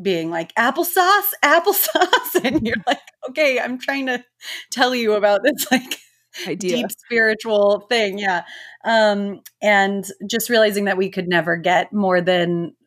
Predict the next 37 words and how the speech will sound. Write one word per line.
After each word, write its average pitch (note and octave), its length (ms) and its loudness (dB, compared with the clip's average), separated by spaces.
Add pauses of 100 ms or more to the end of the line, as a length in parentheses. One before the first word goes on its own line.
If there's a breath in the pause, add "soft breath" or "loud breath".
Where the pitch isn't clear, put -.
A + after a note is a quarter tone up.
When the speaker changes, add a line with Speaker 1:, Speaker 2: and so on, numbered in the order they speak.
(120)
Speaker 1:
five E3+ 440 0
minutes F3 520 -4
of E3 380 -2 (160)
a F#3 80 -2
conversation, F3 1000 -2 (500 soft breath)
which A3 280 -2
really A#3+ 480 0
is F#3+ 200 0
kind F#3+ 440 -2
of, E3 380 0 (500)
I'm, D#4 220 0
I D#4+ 80 4
don't E4+ 120 4
know C#4 100 2
if A#3+ 60 -6
that's, G3+ 180 2
like, F#3 180 -2
the F#3+ 80 -2
foundation F3+ 800 0
of F#3+ 120 0
our F#3+ 140 4
relationship, G3 680 0
but E3 120 -2
it D#3+ 140 0
is, E3+ 200 -6
like, D#3+ 160 -4
a E3+ 60 -4
huge, E3+ 880 -4 (600 soft breath)
s-, - 380 -4
it's F3+ 320 -2
a F#3+ 80 2
huge G#3 460 -2
part E3 220 2
of E3+ 100 -4
it F#3+ 140 2
is D#3+ 200 -4
just, - 340 -8